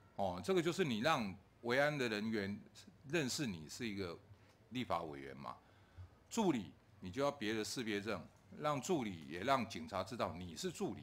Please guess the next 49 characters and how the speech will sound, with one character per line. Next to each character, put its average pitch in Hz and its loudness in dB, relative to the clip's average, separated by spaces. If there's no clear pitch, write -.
嘛。 - -16
那 190 6
这 190 4
个 185 10
让 175 10
我 107 6
们 113 2
整 113 0
个 117 2
在 147 8
维 117 6
安 135 4
上 131 0
面， 104 0
必 143 2
须， 127 -2
我 123 2
也 110 4
建 117 0
议 120 2
院 120 2
长， 78 -2
我 78 -4
们 87 -6
是 - -8
不 107 -6
是 101 -4
在 110 2
立 120 0
法 95 0
院 101 0
里 80 -6
面 87 -6
应 120 -2
该 110 2
也 82 -4
要 101 2
好 90 -2
好 80 -2
的 78 -8
来， 73 -6
好 92 -4
好 95 -4
的 73 -8
来 73 -6
检 78 -10
讨 - -12
一 - -16
下。 - -14